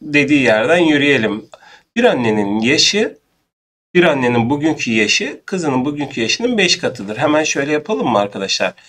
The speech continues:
Bir tane annemiz olsun, bir tane de kızımız olsun. Kızımızın yaşı x ise annemizin yaşı nedir arkadaşlar? Beş x'tir.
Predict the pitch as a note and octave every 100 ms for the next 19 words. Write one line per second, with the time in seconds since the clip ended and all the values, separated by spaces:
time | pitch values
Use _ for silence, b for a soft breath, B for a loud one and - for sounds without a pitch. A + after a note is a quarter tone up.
0 | b b - C#3 - C#3+ C#3 - B2+ C3
1 | C3+ C#3 A2+ G2+ F#2+ C#3+ D3 C3 C3 A#2
2 | A#2+ A#2+ A#2+ - A2+ B2+ A2+ G#2 F2+ -
3 | - G3 B B B - F#3 F3+ E3 C#3
4 | C3+ B2 - G2+ D#3 D#3 - C#3+ - B2+
5 | C3 C#3 B2 C3+ C3 B2+ C#3+ C#3+ G#2 F#2+
6 | F#2 - A2+ - G#3+ A3+ F3 - A2+ -
7 | - - -